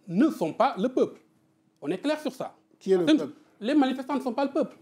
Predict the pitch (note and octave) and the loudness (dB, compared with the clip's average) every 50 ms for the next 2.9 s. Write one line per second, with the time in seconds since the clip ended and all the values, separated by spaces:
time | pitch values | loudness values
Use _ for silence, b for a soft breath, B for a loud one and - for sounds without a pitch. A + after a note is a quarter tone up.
0 | _ - G#3 - D#4+ D#4 - G#3+ E3+ D3+ - A#2 - - _ - D#3+ G#3+ B3 A3 | _ -6 -2 -2 -2 -2 -2 -2 -2 -2 -2 -4 -8 -8 _ -2 0 2 2 2
1 | F#3 E3 - D#3 - - - E3 B3 E4 - - _ _ _ _ _ - E3 G3+ | 2 0 0 -4 -6 -2 0 0 0 0 -4 -10 _ _ _ _ _ -4 -2 -2
2 | G3+ - F3+ D3 C#3 - E3 G#3 A#3+ A3 A3 C#4 - G#3 G3+ G3+ - | 0 0 0 -2 0 0 0 0 2 2 2 2 2 2 0 0 -2